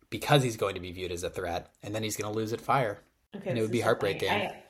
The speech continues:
Speaker 2: also have Carson in four.
Speaker 1: Wow. Similar
Speaker 2: I have
Speaker 1: logic?
Speaker 2: a different way
Speaker 1: Okay.
Speaker 2: that the final three tag up.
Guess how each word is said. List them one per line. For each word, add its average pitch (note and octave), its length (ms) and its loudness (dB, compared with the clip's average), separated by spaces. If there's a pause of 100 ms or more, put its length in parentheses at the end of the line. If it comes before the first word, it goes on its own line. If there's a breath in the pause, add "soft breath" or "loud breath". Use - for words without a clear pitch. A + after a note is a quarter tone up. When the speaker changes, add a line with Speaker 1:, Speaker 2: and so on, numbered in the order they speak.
(160)
Speaker 2:
also F#3+ 280 6
have D#3+ 160 2
Carson C#3 420 -2
in F3+ 60 -8
four. - 460 -6 (420)
Speaker 1:
Wow. E3 1000 8
Similar C#3+ 380 8
Speaker 2:
I C#3 40 12
have - 80 10 (220)
Speaker 1:
logic? G#3+ 80 6
Speaker 2:
a - 60 4
different A3 540 6
way D#3+ 680 6 (180)
Speaker 1:
Okay. B2 440 2 (260)
Speaker 2:
that F3+ 320 6
the G3 80 0
final F3 420 2
three E3 720 -4
tag D#3+ 380 2
up. C#3+ 360 4